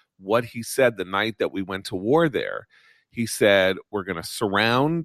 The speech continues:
the Iraqi army, we're gonna choke them off, and then we're going to kill them." He said, "We're going to kill them."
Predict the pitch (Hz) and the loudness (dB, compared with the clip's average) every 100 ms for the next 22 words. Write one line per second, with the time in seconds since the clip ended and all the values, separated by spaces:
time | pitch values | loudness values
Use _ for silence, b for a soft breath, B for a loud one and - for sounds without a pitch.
0 | - 131 120 113 104 - 117 - 90 90 | -4 -2 2 4 2 0 -6 -4 -4 -4
1 | 90 92 104 98 92 - - - 135 165 | -8 -8 -6 -6 -6 -10 -8 0 0 0
2 | - 151 143 101 98 - - 101 101 113 | -6 -6 -2 -2 -2 -4 -8 -6 -4 -2
3 | 113 101 101 98 92 101 - 123 107 98 | -2 -2 -2 -4 -8 -18 -10 -4 -4 -4
4 | 82 - _ _ _ _ _ _ _ _ | -10 -16 _ _ _ _ _ _ _ _
5 | _ _ - 117 131 107 110 101 135 156 | _ _ -10 -4 -2 0 -4 2 2 2
6 | 175 165 - 123 - - 156 160 110 82 | -2 -6 -8 -10 -12 -6 -2 -2 -4 -8
7 | 50 - - | -10 -14 -20